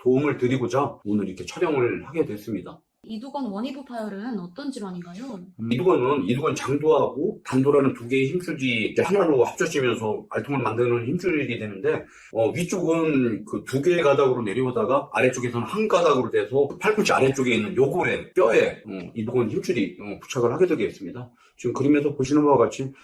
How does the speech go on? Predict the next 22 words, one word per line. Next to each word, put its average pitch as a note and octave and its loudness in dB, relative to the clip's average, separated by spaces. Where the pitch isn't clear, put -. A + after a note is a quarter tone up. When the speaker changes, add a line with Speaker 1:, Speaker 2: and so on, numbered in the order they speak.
Speaker 1:
정상적인 D3 -2
이두근은 B2 2
팔을 F#3+ -2
구부렸을 - -2
때 A#2+ 0
알통을 D3 2
만들면서 G#2+ 0
그 - -8
부착 - 0
부위는 C3 -2
아래쪽에 A#2+ -2
있는 G#2 -4
요골에 A#2 2
근위 D3+ 2
부위에 B2+ -2
있는 G#2+ -4
뼈가 A2+ 2
되는데 G2+ -2
뼈 A3+ 0
부착 F#3+ 0
부위에서 C3+ 2
힘줄이 - -2